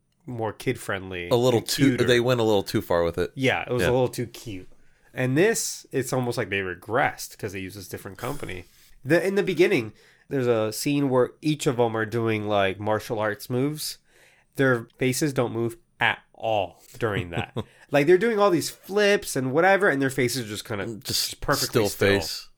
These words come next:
Speaker 2: Yeah.
Speaker 1: Like, what are you doing? What's, what's the point here? And the Splinter puppet looked horrible. <laughs>
Speaker 2: Which is why they just had him just kinda sitting down most of the time.
Speaker 1: Yeah.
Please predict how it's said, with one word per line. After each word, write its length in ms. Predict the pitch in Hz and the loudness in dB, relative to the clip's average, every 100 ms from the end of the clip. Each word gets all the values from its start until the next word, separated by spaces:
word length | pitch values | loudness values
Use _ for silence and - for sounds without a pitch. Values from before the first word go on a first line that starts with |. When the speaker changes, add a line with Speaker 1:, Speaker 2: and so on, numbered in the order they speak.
| - | -6
Speaker 2:
Yeah. 240 | 87 80 82 _ _ - | -4 -4 -6 _ _ -8
Speaker 1:
Like, 180 | 120 - | -8 -6
what 120 | - 202 | -2 -2
are 20 | |
you 80 | 160 | 0
doing? 240 | 160 123 | 0 0
What's, 240 | 127 - | -4 -8
what's 220 | 123 135 - | -10 -8 -8
the 80 | |
point 320 | 156 127 113 - | -6 -6 -6 -10
here? 220 | - - - - - | -14 -14 -20 -12 -2
And 140 | 151 | -2
the 60 | 151 | 0
Splinter 720 | - - 220 - 147 110 - _ _ _ | -2 -2 0 2 2 2 -4 _ _ _
puppet 260 | - 107 - | -2 0 -4
looked 140 | 98 | -12
horrible. 540 | - 120 104 85 - - - - | -10 -8 -6 -8 -14 -20 -20 -20
<laughs> 220 | - - 139 | -18 -8 -4
Speaker 2:
Which 160 | 135 | -2
is 100 | 143 | 2
why 180 | 127 127 | 4 4
they 120 | 110 | 2
just 160 | 107 - | 0 -2
had 180 | 107 101 | 0 0
him 140 | 92 | -2
just 260 | 90 - - | -8 -8 -8
kinda 180 | 101 | -8
sitting 480 | - - 104 - 90 | -8 -4 -4 -4 -6
down 460 | 82 92 98 90 85 | -4 -4 -4 -4 -2
most 240 | 85 - | -2 0
of 80 | 87 | -2
the 60 | 85 | -2
time. 260 | 90 87 | 0 0
Speaker 1:
Yeah. 300 | 92 - - | -2 -10 -12